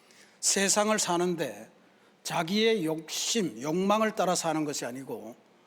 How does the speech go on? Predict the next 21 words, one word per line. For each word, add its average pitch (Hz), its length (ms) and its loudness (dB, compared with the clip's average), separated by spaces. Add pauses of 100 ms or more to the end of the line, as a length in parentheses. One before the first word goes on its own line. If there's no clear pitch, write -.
(140)
하나님의 196 840 2
뜻을 180 380 -4
따라 160 180 0
사는 151 480 -2
드문 180 320 0
사람이다 120 720 -4 (280)
그랬습니다. 107 580 -8 (680)
욥은 202 320 4
실제로 208 640 0 (460)
자신의 214 480 2
삶은 202 440 2
물론이고 175 560 -2
자녀의 202 500 0
삶까지도 156 880 -2 (400)
하나님의 196 680 0
뜻에서 175 400 -2
벗어나지 170 580 0
않도록 165 580 -2 (220)
매사에 175 680 2
근신하고 143 720 0 (500)
또 190 360 2